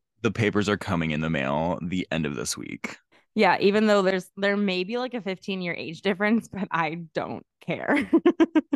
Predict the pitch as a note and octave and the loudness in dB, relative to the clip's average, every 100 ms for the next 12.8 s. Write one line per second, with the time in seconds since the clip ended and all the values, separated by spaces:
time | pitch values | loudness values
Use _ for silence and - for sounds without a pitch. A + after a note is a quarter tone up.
0 | - _ _ _ _ _ _ _ _ _ | -10 _ _ _ _ _ _ _ _ _
1 | _ _ _ _ _ _ _ _ _ - | _ _ _ _ _ _ _ _ _ -8
2 | A4 - - A#3+ A#3 F#4 B3 E3 - - | -6 -6 -4 -2 0 2 0 0 -6 -16
3 | _ _ _ _ _ _ - C#4+ G4 E4+ | _ _ _ _ _ _ -8 -6 -4 -4
4 | E3+ F3 G3 E3 E3 - - _ _ _ | -4 -6 -6 -6 -8 -10 -14 _ _ _
5 | _ _ _ _ _ _ _ _ _ _ | _ _ _ _ _ _ _ _ _ _
6 | _ _ _ _ _ _ _ _ _ _ | _ _ _ _ _ _ _ _ _ _
7 | _ _ _ _ _ _ _ _ _ _ | _ _ _ _ _ _ _ _ _ _
8 | _ _ _ - G2+ F#2 F#2 G2+ E2+ E2+ | _ _ _ -6 -4 -2 0 -2 -2 -4
9 | F#2+ C3+ G#2+ D#2+ F#2+ F2 C#2+ - A#1 - | -2 -2 -2 0 0 0 -4 -6 -6 -4
10 | G#1 - - - - - _ B3 - - | -4 -6 -8 -14 -10 -10 _ 0 0 -12
11 | - - _ _ _ _ _ _ _ _ | -12 -20 _ _ _ _ _ _ _ _
12 | _ _ _ _ _ - D4+ | _ _ _ _ _ -4 -2